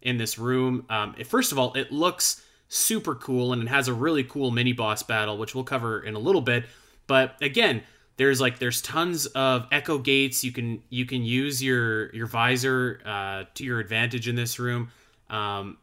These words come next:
lots of, again, more, like, spider ball tracks.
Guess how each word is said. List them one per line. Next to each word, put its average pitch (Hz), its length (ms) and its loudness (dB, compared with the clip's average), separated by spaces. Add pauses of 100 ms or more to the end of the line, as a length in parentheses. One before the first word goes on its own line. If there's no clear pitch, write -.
(160)
lots 147 340 0
of, 147 160 -6
again, 127 500 0
more, 131 480 2
like, 113 200 -4
spider 127 400 0
ball 131 180 0
tracks. 127 640 0